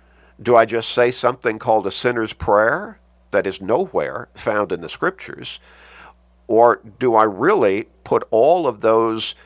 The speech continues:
different texts of scripture that talk about salvation,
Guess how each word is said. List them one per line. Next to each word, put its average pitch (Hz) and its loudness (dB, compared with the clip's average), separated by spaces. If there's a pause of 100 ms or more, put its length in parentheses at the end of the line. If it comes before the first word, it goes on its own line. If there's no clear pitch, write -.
(260)
different 156 -4
texts - -6
of 101 -2
scripture - -6
that 92 -4
talk 147 -4
about 98 2 (160)
salvation, 113 -2